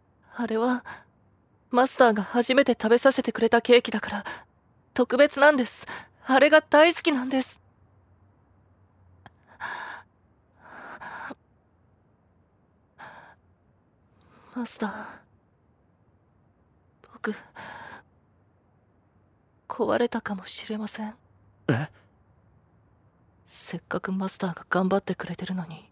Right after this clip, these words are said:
Speaker 1: 嬉しくないんです。ドールはマスターがしてくれることは全部嬉しいはずなのに、僕、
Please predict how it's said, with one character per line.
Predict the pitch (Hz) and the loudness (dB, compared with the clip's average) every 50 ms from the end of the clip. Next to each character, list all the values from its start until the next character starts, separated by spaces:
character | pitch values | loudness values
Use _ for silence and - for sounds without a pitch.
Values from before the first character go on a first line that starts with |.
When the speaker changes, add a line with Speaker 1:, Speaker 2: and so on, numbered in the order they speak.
| _ _ _ _ _ _ _ _ _ _ _ _ _ _ _ _ _ - | _ _ _ _ _ _ _ _ _ _ _ _ _ _ _ _ _ -2
Speaker 1:
嬉 | 214 208 208 220 - | 0 2 2 2 0
し | - | -2
く | - 208 180 | -4 -6 -4
な | 165 190 202 | -2 -2 -2
い | 208 | -2
ん | 202 | -2
で | - 170 | -4 -6
す。 | 156 - - - _ _ _ _ _ _ _ _ _ _ _ _ _ _ _ _ _ _ _ _ _ _ _ _ _ _ _ _ _ _ _ _ _ _ - | -10 -10 -14 -16 _ _ _ _ _ _ _ _ _ _ _ _ _ _ _ _ _ _ _ _ _ _ _ _ _ _ _ _ _ _ _ _ _ _ -6
ド | - 220 220 226 | 0 4 6 6
ー | 220 | 6
ル | 208 | 4
は | 196 175 175 | 2 -2 -4
マ | 175 185 214 226 | 0 0 0 0
ス | - - | 2 2
タ | 240 220 | 4 4
ー | 202 | 4
が | 180 170 | 2 -2
し | - - | -6 -2
て | - 202 | -2 0
く | - - | 2 4
れ | 196 208 | 4 4
る | 214 214 | 4 2
こ | - 220 | -2 -4
と | - - 226 | -4 -4 -4
は | 202 190 _ | -6 -6 _
全 | - - 220 233 240 | -4 0 2 2 4
部 | 220 220 | 4 2
嬉 | 190 185 214 214 - | 2 2 0 -2 0
し | - 233 | 0 0
い | 214 | 0
は | 175 190 | 0 -2
ず | 196 - | -6 -4
な | 196 208 208 | -4 -4 -4
の | 208 | -6
に、 | 196 170 - - _ - - - - _ _ _ _ _ _ _ _ _ _ _ _ _ _ _ _ _ _ - | -6 -8 -14 -20 _ -20 -20 -20 -20 _ _ _ _ _ _ _ _ _ _ _ _ _ _ _ _ _ _ -20
僕、 | - - - - | -20 -18 -16 -16